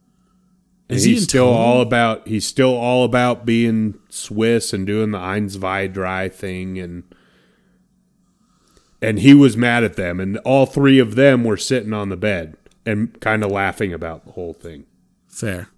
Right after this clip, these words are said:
Speaker 2: Okay, so this
Speaker 1: So I think it's when
Speaker 2: Almost.
Speaker 1: three quarters of the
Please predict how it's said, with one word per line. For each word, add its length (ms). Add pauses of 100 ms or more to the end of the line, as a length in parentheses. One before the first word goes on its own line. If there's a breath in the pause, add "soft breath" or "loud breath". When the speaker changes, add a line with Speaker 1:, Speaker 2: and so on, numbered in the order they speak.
(160)
Speaker 2:
Okay, 280
so 200
this 340
Speaker 1:
So 100
I 80
think 240
it's 180
when 280
Speaker 2:
Almost. 180
Speaker 1:
three 160
quarters 680
of 340
the 360